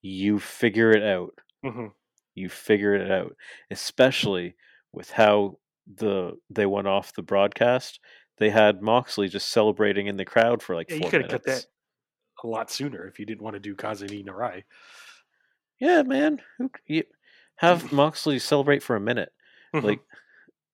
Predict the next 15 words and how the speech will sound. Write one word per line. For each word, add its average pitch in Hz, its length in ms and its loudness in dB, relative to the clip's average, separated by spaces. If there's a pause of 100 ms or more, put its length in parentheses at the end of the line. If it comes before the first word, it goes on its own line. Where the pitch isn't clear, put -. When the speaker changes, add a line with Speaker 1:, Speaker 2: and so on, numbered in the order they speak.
(280)
Speaker 1:
um, 107 260 0 (680)
Suzuki's 127 560 -2
music 120 300 -8
isn't 104 220 -8
that 107 200 0
long. 90 300 -12 (560)
Speaker 2:
Yeah. - 340 -12 (1200)
Speaker 1:
I 120 120 4
don't 101 120 2
know. 95 140 -6
It 107 40 -4
was 104 120 -6
very 113 300 4
strange. 85 540 -10 (460)
Um, 110 340 2